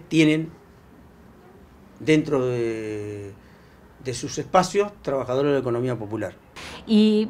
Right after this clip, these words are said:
Speaker 2: es, esos planes están distribuidos por los movimientos sociales y, te, y insisto con esta pregunta de esta equiparación con
Speaker 1: Igual,
Speaker 2: los municipios.
Speaker 1: hay doscientos mil planes,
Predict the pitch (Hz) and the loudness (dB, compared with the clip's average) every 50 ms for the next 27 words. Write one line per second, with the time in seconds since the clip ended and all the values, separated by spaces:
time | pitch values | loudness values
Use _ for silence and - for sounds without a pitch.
0 | - 240 - 254 240 247 - 262 277 262 294 277 269 285 285 294 311 302 302 277 | -2 2 2 2 4 2 2 0 2 2 2 0 2 4 4 4 4 4 2 0
1 | - - 254 262 277 - 269 247 240 240 247 269 294 294 294 - 262 240 240 208 | 0 2 2 2 0 0 0 2 4 4 4 4 4 4 4 4 2 0 0 2
2 | 220 226 226 233 262 269 285 294 262 247 240 - 285 294 302 294 302 311 302 - | 0 0 0 0 0 0 -2 -2 -4 -4 -2 0 2 2 2 2 0 0 -2 -4
3 | - - 220 202 - 220 208 - 214 208 196 - 226 208 208 208 233 262 - 269 | -6 -8 -6 -2 -2 -2 0 0 0 -2 0 2 2 2 2 2 2 2 2 2
4 | 254 240 226 233 - 240 - - 208 214 220 233 240 254 247 233 196 233 247 240 | 2 2 2 2 2 0 0 2 2 2 2 2 4 4 2 4 4 2 2 2
5 | - 226 214 - 247 226 220 - 214 - - 185 185 196 190 - - 240 226 233 | 2 0 0 2 2 2 2 2 0 0 2 2 4 2 2 2 0 0 2 2
6 | 226 233 208 170 185 170 165 151 196 208 208 - - 180 202 196 190 180 170 165 | 2 4 4 6 8 10 10 10 10 8 6 4 6 6 6 6 6 4 4 4
7 | 160 151 143 143 151 131 147 185 226 269 262 226 - - - - - - - - | 4 4 4 2 2 2 2 2 2 2 0 -2 -4 -10 -20 -20 -20 -20 -20 -20
8 | - - - - - - - - - - - - - - - - - - - - | -20 -20 -20 -20 -20 -20 -20 -20 -20 -20 -20 -20 -20 -20 -20 -20 -20 -20 -8 -2
9 | - 185 185 160 147 156 196 - - - | 2 6 6 8 8 6 4 0 -6 -14